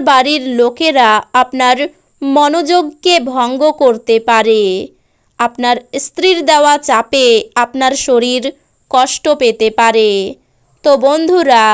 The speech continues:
ভিডিওটি এই পর্যন্তই। যদি ভিডিওটি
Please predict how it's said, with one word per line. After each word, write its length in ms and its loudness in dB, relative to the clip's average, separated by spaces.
ভিডিওটি 680 0
এই 220 4
পর্যন্তই। 1000 0
যদি 500 2
ভিডিওটি 600 2